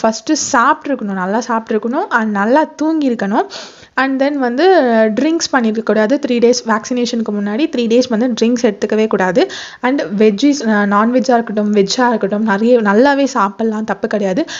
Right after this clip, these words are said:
And லிக்விட் கண்டென்ட் நம்ம உடம்புல நிறையா இருக்கணும் அப்படின்றதுக்காக, so, வாட்டர், ஜூஸ் அந்த மாதிரி விஷயங்கள்லாம் நம்ம அதிகமாவே இன்டேக் பண்ணிக்கலாம். அதுக்கப்புறம் மைதா ஃபுட்ஸை வந்து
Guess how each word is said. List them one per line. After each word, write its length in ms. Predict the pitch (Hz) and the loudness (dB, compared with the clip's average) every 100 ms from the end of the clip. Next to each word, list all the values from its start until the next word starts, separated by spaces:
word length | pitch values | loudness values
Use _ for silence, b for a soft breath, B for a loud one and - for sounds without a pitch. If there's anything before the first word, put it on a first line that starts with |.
| B B | B B
And 120 | 262 | -2
லிக்விட் 440 | 277 277 330 339 | -2 0 0 0
கண்டென்ட் 280 | 277 240 269 | -2 -2 -2
நம்ம 260 | 269 226 214 | 0 2 2
உடம்புல 280 | 220 226 214 | 2 0 0
நிறையா 260 | 208 214 | 2 2
இருக்கணும் 380 | 214 202 202 196 214 | 2 0 -2 0 0
அப்படின்றதுக்காக, 580 | 208 214 202 208 214 | 0 0 -2 -2 0
so, 220 | 302 247 208 | 2 2 2
வாட்டர், 360 | 208 214 240 | 2 2 0
ஜூஸ் 400 | 208 226 214 - | 2 -2 -2 -2
அந்த 200 | 202 208 | -2 -2
மாதிரி 500 | 262 240 226 269 262 | -2 0 2 2 2
விஷயங்கள்லாம் 460 | 214 202 214 202 190 | 0 -2 -2 0 0
நம்ம 360 | 220 247 220 | 0 0 0
அதிகமாவே 540 | 196 214 220 208 226 214 | 0 0 2 2 2 2
இன்டேக் 220 | 226 226 | 0 -2
பண்ணிக்கலாம். 440 | 196 196 190 202 285 B B B | -2 -2 -2 -2 -2 B B B
அதுக்கப்புறம் 400 | 233 262 240 403 B B B 254 | -2 0 0 -4 B B B -2
மைதா 380 | 254 294 311 302 - | -2 -2 -4 -4 -6
ஃபுட்ஸை 300 | 262 - 226 | -8 -4 -6
வந்து 400 | 208 214 381 | -6 -4 -4